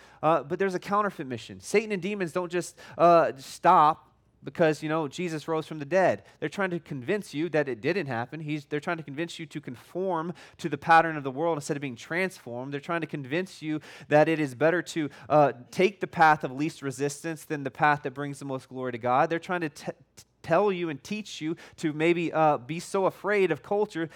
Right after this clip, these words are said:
that you just run, hide, and get away, and, you know, you don't even, you don't even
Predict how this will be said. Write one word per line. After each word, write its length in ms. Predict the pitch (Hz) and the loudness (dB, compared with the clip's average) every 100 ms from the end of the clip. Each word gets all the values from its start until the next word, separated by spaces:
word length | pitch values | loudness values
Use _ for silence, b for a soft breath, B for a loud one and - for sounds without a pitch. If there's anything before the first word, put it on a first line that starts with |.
| B | B
that 220 | 147 143 196 | -4 -4 -6
you 80 | |
just 200 | 165 165 | -12 -12
run, 280 | 135 165 185 | -4 -2 -2
hide, 320 | 165 180 180 | 0 2 2
and 60 | 151 | 0
get 100 | 175 | -2
away, 320 | 175 185 175 | 2 2 2
and, 180 | 139 127 | -2 -8
you 120 | 147 | -6
know, 220 | 170 175 - | -6 -6 -8
you 120 | 135 | -8
don't 160 | 190 190 | -6 -4
even, 340 | 180 175 160 - | -4 -6 -6 -8
you 100 | 165 | -8
don't 160 | 185 180 | -6 -6
even 380 | 180 175 156 | -6 -6 -8